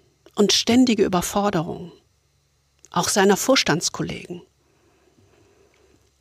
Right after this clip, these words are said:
Das Direkte und Geradlinige, die klare Sprache, kann viele irritieren und kann für andere verletzend sein. Das heißt,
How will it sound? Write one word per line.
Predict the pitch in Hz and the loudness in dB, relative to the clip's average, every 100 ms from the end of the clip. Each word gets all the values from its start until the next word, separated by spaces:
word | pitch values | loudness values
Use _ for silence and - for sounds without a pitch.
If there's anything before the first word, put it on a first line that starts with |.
| - - | -18 -4
Das | 190 - | -2 2
Direkte | 190 180 240 - 175 | 4 4 0 -2 -2
und | 185 - | -2 0
Geradlinige, | 175 190 - 208 196 185 180 175 165 | 2 2 2 -2 0 2 4 2 0
die | 175 170 | -2 -2
klare | - 196 240 | 0 2 2
Sprache, | 175 - - - 247 - 202 240 _ _ _ - _ _ _ _ _ _ _ _ _ - | 0 -2 -4 -4 -2 -2 -4 -6 _ _ _ -20 _ _ _ _ _ _ _ _ _ -2
kann | 208 185 | 0 2
viele | - - 254 247 226 | 0 2 4 4 4
irritieren | - 190 185 - 208 180 - - _ _ _ _ _ _ _ _ _ _ _ _ _ - | 2 0 0 0 2 0 -2 -16 _ _ _ _ _ _ _ _ _ _ _ _ _ 2
und | 202 | 2
kann | - 190 185 | 4 2 2
für | 185 | 2
andere | 175 185 185 | 2 0 0
verletzend | - 180 202 - - | 0 0 -2 -6 -8
sein. | - - 139 - - _ _ - - - - _ _ _ _ _ _ - | -8 -8 -10 -16 -20 _ _ -20 -20 -20 -20 _ _ _ _ _ _ -6
Das | 175 - | -4 2
heißt, | 190 - | 2 0